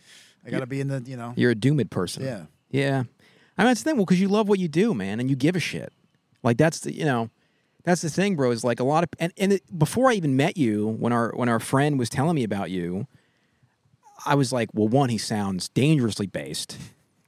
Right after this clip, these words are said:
Speaker 2: And two, what an easy job that must be. You just show up, you have sex with some hot girls, you put it on the video, and you put it out." But it's like when you,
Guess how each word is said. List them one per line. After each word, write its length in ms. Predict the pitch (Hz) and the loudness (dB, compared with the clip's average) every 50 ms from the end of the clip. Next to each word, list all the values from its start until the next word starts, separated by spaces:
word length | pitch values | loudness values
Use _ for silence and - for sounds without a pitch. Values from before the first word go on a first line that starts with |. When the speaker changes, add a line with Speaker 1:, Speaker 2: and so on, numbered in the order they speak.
| _ _ _ _ _ _ _ _ - | _ _ _ _ _ _ _ _ -4
Speaker 2:
And 340 | 110 113 113 110 110 - - | -2 -2 -2 -2 -4 -6 -2
two, 540 | - - 170 208 170 123 107 101 107 107 - _ _ _ - - _ _ _ _ _ _ _ _ _ _ _ - - | 2 4 6 6 6 4 4 2 0 -2 -4 _ _ _ -20 -20 _ _ _ _ _ _ _ _ _ _ _ -4 -2
what 140 | 185 196 | -2 0
an 60 | 170 170 | 2 0
easy 240 | 180 175 - 170 | 0 0 0 -2
job 340 | 147 135 151 160 180 190 160 | -2 -2 -2 -2 -2 -2 -4
that 140 | 135 110 95 | -4 -6 -8
must 280 | 98 92 95 - - - | -8 -10 -12 -14 -12 -12
be. 240 | 92 90 78 - - | -12 -12 -12 -10 -8
You 80 | 113 | -4
just 180 | 117 143 139 - | -2 -2 -2 -2
show 340 | - - - 151 139 143 151 | -2 -4 -2 -2 -2 -2 -2
up, 220 | 160 151 156 - - | -4 -4 -6 -6 -6
you 60 | 117 117 | -6 -6
have 80 | 104 - | -6 -6
sex 320 | - - - - 139 - | -8 -4 -4 -2 -4 -4
with 100 | - - | -6 -8
some 120 | - 104 101 | -10 -10 -8
hot 340 | - 107 127 127 120 113 110 | -6 -6 -6 -6 -6 -6 -4
girls, 400 | 113 120 127 135 139 143 139 117 | -2 0 2 2 2 0 0 -2
you 60 | 107 98 | -4 -6
put 180 | - 117 131 123 | -6 -4 -4 -2
it 40 | |
on 140 | 123 120 120 | -2 -2 -2
the 60 | 110 | -4
video, 400 | 95 92 110 117 131 143 139 127 123 | -4 -4 -4 -4 -2 -2 -2 -4 -4
and 80 | 117 | -8
you 80 | 104 107 | -10 -14
put 200 | - - 131 120 | -8 -6 -4 -4
it 80 | 123 123 | -4 -4
out." 300 | 131 151 196 165 - - _ _ _ _ _ _ _ _ _ _ _ _ _ _ _ _ _ _ | -4 -4 -4 -6 -8 -12 _ _ _ _ _ _ _ _ _ _ _ _ _ _ _ _ _ _
But 120 | - 135 | -2 -2
it's 120 | 143 - - | -2 0 -2
like 160 | 147 139 127 | -2 -2 0
when 120 | 139 139 143 | 0 2 2
you, 260 | 135 127 117 117 - | 2 2 2 0 -2